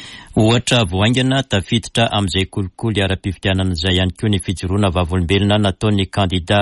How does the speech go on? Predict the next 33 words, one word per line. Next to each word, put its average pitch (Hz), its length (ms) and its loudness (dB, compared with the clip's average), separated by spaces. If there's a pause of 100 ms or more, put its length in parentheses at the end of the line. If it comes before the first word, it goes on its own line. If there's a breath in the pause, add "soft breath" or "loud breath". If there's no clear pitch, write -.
Roland 92 320 0
Ratsiraka, 117 640 0 (320 loud breath)
fa 110 100 2
nisy 127 300 2
ny 110 160 2
nanamby 98 480 2
vola 90 300 0
be 92 260 0
azy 101 300 2
mba 95 180 0
hiroso 95 340 -2
amin'ny 95 220 0
fampelezan-kevitra 101 1120 -2 (100)
sy - 160 -4
ny 95 160 2
antoko 107 560 0
nandrotsaka 95 880 0
azy. 95 320 0 (320 loud breath)
Isan'ny 113 400 2
tafiditra 117 480 -2
amin'izay 92 240 0
kolikoly 110 640 0
ara-pividianana 95 880 0
izay 90 220 -2
ihany 92 180 0
koa 147 240 2 (240 loud breath)
ny 98 160 0
zavantranga 107 800 2
tany 98 320 0
Tolanaro 98 680 0
hoy 101 180 0
hatrany 110 480 0
ny 123 180 0